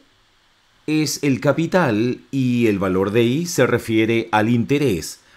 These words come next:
ambos medidos en pesos. La segunda ecuación nos indica que I, que es el interés, es igual al capital por la tasa de interés simple por el periodo o tiempo.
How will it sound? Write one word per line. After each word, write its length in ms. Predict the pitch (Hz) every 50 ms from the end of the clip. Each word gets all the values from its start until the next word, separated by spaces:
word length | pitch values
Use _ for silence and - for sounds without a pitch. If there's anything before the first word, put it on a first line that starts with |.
| _ _ -
ambos 460 | 85 85 85 90 95 101 117 135 131
medidos 640 | 113 98 90 82 80 78 78 78 80 80 78 - -
en 180 | 67 92 92
pesos. 720 | 87 - 127 120 92 85 - - 65 50 - - - - _ _ _ _ _ _ _ _ _ _ - - -
La 140 | - 131 156
segunda 320 | 139 - 185 202 226 240 233
ecuación 480 | 190 185 180 165 - 143 139 143 147
nos 180 | 143 135 127 123
indica 680 | 120 107 95 101 113 113 92 - 113 113 110 107 95
que 520 | - - 104 98 98 95 92 90 95 95 - -
I, 340 | 156 151 143 123 107 110 117 -
que 100 | - 117
es 140 | 104 - -
el 100 | 95 90
interés, 720 | 90 90 87 92 95 92 101 104 113 127 139 - - - _ _ _ _ - - - - _
es 240 | - 123 131 131 -
igual 600 | 127 117 113 127 131 127 127 131 131 131 123 - -
al 200 | 98 98 95 95
capital 760 | 90 131 123 - 143 135 135 156 151 147 147 147 147 151 151 135 -
por 560 | - 131 151 147 131 113 101 95 92 101 98 -
la 380 | - 101 104 107 107 101 95 90
tasa 360 | - 135 139 135 - 147 131
de 80 | 123 123
interés 440 | 107 98 95 95 87 87 90 87 87
simple 760 | - 135 127 127 120 104 - 123 120 120 120 123 123 123 - - - - _ _ -
por 440 | 143 147 143 147 151 151 151 - -
el 220 | 143 139 123 117
periodo 720 | 120 - 127 127 135 143 147 147 143 135 143 143 139 - -
o 220 | - 110 113 -
tiempo. 760 | 127 147 156 147 123 101 90 85 87 82 78 65 58 57